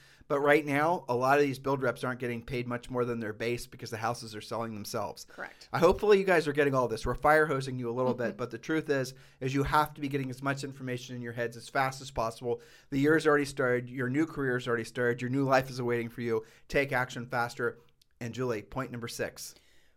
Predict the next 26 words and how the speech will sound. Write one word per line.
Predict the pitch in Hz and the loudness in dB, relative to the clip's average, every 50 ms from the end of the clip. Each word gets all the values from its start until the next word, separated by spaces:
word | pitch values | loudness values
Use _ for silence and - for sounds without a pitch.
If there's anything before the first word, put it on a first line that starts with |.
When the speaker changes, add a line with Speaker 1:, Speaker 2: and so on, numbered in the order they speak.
| _ | _
Speaker 2:
Point | - 302 349 330 | -2 0 2 2
number | 302 269 247 | 2 0 -2
six | - - 269 240 - - - | -4 -4 -4 -4 -6 -4 -2
is | 302 285 277 285 - - - - | 0 0 0 0 -4 -8 -14 -10
commit | - 247 240 233 254 302 320 - - | -4 0 2 4 6 4 4 2 -2
to | - - 220 | -8 -8 -8
profitability. | 196 - - 202 196 190 - 196 190 180 180 233 254 269 247 214 196 175 165 - | -6 -4 -2 -2 -2 -2 -4 -8 -8 -2 2 4 6 6 6 4 2 -2 -4 0
Don't | - 240 254 277 294 285 285 - - | 4 6 6 6 6 4 0 -8 -8
blow | - 214 240 262 | -2 4 6 6
your | 269 285 277 269 | 6 8 6 6
money | 269 277 269 240 226 233 226 | 8 6 6 6 4 2 2
on | 202 208 | 0 0
the | 208 208 | -2 -4
three | - - 240 269 269 269 | -4 -6 -4 -2 -2 -2
worst | 262 220 214 226 226 233 - - 190 160 | 0 2 2 4 4 2 0 -2 -4 -2
Bs. | 226 233 226 214 190 165 - - - - - - _ _ _ _ _ _ _ _ _ | 0 0 0 0 -2 -4 -6 -8 -8 -8 -10 -18 _ _ _ _ _ _ _ _ _
Buying | - 208 214 226 233 233 226 | 6 8 8 8 8 6 6
buyer | 220 214 196 196 196 185 | 6 4 6 4 4 2
leads, | 180 185 180 180 175 175 - - - _ _ _ - | 0 -2 -4 -4 -6 -6 -6 -8 -8 _ _ _ -2
building | 220 208 208 240 269 285 | 0 2 4 4 4 4
your | 311 311 | 4 2
brand, | 240 220 196 196 190 190 190 185 - - - | 2 0 0 0 -2 -2 -4 -6 -8 -6 -4
or | 233 190 | -2 0
building | 151 196 185 180 180 190 196 | 2 2 2 2 0 -2 -4
a | 208 | -4
team. | 202 - 262 240 196 165 143 131 139 | -6 -6 -6 -6 -6 -6 -8 -10 -14